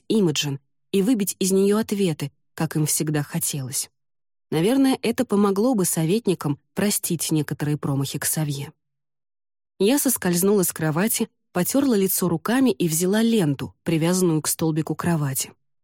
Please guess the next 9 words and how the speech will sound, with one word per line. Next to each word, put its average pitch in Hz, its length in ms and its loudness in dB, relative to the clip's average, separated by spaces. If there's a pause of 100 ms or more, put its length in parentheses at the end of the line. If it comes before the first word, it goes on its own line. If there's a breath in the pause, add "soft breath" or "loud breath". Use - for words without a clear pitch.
(320)
Распустила 170 580 0
волосы, 202 540 0 (280)
потом 277 280 2
торопливо 196 500 0
снова 214 400 0
заплела 160 420 -2
их 165 120 -6
в - 80 -20
косу. - 440 -6